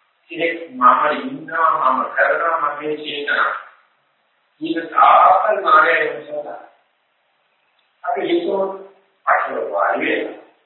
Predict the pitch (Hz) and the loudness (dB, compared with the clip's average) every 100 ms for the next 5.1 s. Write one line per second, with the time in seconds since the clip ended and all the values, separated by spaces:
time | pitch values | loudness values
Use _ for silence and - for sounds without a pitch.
0 | _ _ 143 127 - - _ _ _ - | _ _ -16 -14 -16 -20 _ _ _ -12
1 | - - 113 - 131 139 151 - - - | -10 -10 -14 -10 -4 0 0 2 2 0
2 | - - 139 135 - - - - _ _ | -6 -8 -2 -2 -2 -6 -18 -20 _ _
3 | _ - - - - - 151 - 151 - | _ -10 -10 -12 -16 -6 -6 -4 0 2
4 | - - - - - - - - - - | 2 0 -2 -2 -4 -12 -10 -8 -8 -12
5 | - | -18